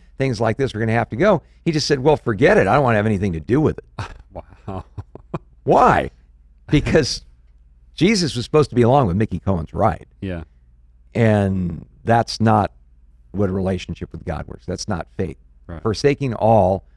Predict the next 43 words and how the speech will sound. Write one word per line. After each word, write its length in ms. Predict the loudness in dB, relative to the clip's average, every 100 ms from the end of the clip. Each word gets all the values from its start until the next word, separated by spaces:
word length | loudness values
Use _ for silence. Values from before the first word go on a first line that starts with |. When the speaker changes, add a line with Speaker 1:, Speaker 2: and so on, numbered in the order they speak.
| _ -4
Speaker 1:
I 240 | 0 0
trust 420 | -2 -6 -6 -6 -6
him." 240 | -8 -6
That's 200 | -10 -10
Speaker 2:
Yep. 40 | -8
Speaker 1:
what 140 | -12 _ _ -4
faith 240 | -4 -4 _ _ _ _
is 120 | -10 -4
all 140 | -2
about. 240 | 0 -2
And 120 | 0 2
that 200 | 2 2
means 360 | 2 2 0
that 220 | -4 -6 -4
Jesus 320 | -4 -4 -8
is 60 |
gonna 140 | -8 -4
have 140 | -6
some 320 | -6 -10 -10 -12 -16
decidedly 420 | -4 -4 -2 -4
different 340 | -4 -4 -4
ideas, 600 | -6 -4 -4 -4 -8 -18 -20 _ _ _ _ -8
uh, 140 | -6
about 440 | -4 -2 -2 -2 -4
what's 300 | -4 -4 -10
best 400 | -2 -2 -2 -4
for 260 | -2 2 2
us, 320 | 0 -6 -20 _ _ -20 _ -6
uh, 220 | -2 -2
what 220 | 0 0
real 160 | 2 0
prosperity 720 | 0 -4 -4 -2 0 2 0
looks 300 | -2 -4 -4
like, 280 | -2 -2 -4 _ _ _ _ _ -2
uh, 240 | 2 2
what 260 | 2 0 0
a 160 | -2 -2
full 280 | 0 0
and 80 | 0
meaningful 360 | 0 -2 -4 -4
life 320 | -2 -4 -4
looks 240 | -10 -8
like. 240 | -4 -4